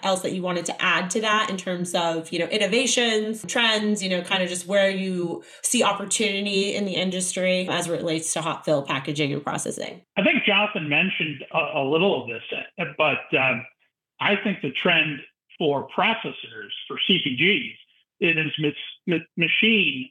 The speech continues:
Speaker 2: utilization.
Speaker 1: Mm.
Speaker 2: Uh, being able to use existing equipment to do multiple things, other
Speaker 1: Mm.
Speaker 2: things, product line extensions,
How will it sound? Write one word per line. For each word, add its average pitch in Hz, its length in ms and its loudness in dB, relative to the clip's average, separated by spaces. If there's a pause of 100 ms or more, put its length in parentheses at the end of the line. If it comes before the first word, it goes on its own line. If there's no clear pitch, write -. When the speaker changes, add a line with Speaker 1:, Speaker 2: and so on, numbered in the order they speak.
(100)
Speaker 2:
utilization. 139 720 0 (500)
Speaker 1:
Mm. 220 160 2
Speaker 2:
Uh, 127 220 2
being 156 340 2
able 180 180 -2
to 151 60 -2
use 151 300 0 (240)
existing 202 400 2
equipment 135 560 0 (220)
to 151 120 2
do 139 340 2 (180)
multiple 175 720 0
things, 120 100 -12 (320)
other 185 280 4
Speaker 1:
Mm. 101 80 -14
Speaker 2:
things, - 280 -12 (600)
product 175 320 2
line 170 220 4
extensions, 139 1120 0